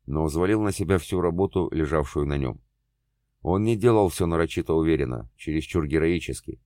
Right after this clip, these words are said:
Нет, все его приказы и действия были выверены и точны, как удар меча.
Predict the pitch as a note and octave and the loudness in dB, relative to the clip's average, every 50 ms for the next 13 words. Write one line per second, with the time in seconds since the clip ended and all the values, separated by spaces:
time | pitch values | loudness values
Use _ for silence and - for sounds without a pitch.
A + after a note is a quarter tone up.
0 | _ - E2 F2+ E2+ - - _ _ _ _ _ _ _ _ _ _ - - - | _ -6 -2 -2 -2 -2 -4 _ _ _ _ _ _ _ _ _ _ -16 -2 2
1 | G2+ G2+ G#2+ G2+ G#2 - - F#2+ F2+ - G#2 G2+ E2+ F2 F2+ E2+ E2 D#2+ D#2 G#2+ | 4 6 6 6 4 4 4 0 2 2 0 2 2 2 0 0 0 0 2 2
2 | A2 G2+ - - F2+ F2+ E2+ D2+ F2+ F#2+ F2+ F2+ F2+ E2 D#2 G2+ G2 F#2+ F#2+ F2 | 2 0 0 0 0 2 2 4 4 4 4 4 2 2 2 0 0 0 0 0
3 | F2 F2+ F2+ - - F2 - - E2 - - - F#2 F#2+ F#2+ E2+ - _ - D2+ | 0 0 -2 -2 -4 -4 -2 -2 -2 -2 -2 -2 -2 -2 -2 -4 -6 _ -6 -4
4 | - D2+ D2 D2 C#2+ C2 C#2 C2+ - - D2 A#1+ - | -2 0 0 2 0 0 0 -4 -4 -2 -4 -4 -4